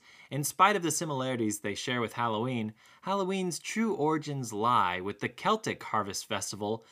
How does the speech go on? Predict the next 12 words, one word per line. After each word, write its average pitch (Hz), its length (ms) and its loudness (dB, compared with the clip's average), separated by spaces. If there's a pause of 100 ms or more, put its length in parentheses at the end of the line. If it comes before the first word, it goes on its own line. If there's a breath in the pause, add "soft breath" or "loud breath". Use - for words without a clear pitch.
(160 loud breath)
Samhain, 113 680 4 (640 soft breath)
which 135 220 0
is 139 160 0
held 170 400 4
on 127 280 4
October 180 460 0
thirty-first 127 720 -2
and 104 160 -4
November 104 420 -2
first. - 640 -6 (920)
A 120 120 -2
historian, 123 760 0